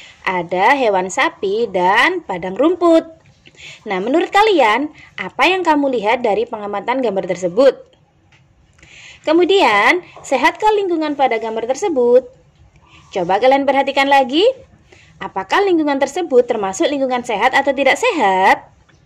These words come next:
Tidak ada sampah, berarti termasuk lingkungan yang sehat. Untuk itu anak-anak, yang harus kalian perhatikan sebelum membuat laporan adalah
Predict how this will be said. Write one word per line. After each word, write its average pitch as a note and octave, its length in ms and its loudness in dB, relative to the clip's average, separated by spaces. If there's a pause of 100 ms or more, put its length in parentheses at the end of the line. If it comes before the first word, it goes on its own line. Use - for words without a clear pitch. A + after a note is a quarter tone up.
(480)
Tidak G3 160 2
ada G3+ 160 2
sampah, G#3 480 -2 (240)
berarti G#3+ 480 0
termasuk A3 400 0
lingkungan A#3 560 -2
yang C4 240 2 (400)
sehat. G#3+ 560 2 (420)
Untuk A3 240 -6
itu G#4+ 240 0
anak-anak, G#3+ 800 0 (320)
yang A#3 240 0
harus D#4+ 640 -2 (560)
kalian C#4 320 0
perhatikan C#4+ 720 0
sebelum G#3 400 -4
membuat G3+ 320 -2
laporan C#4 560 2
adalah F#3+ 560 -2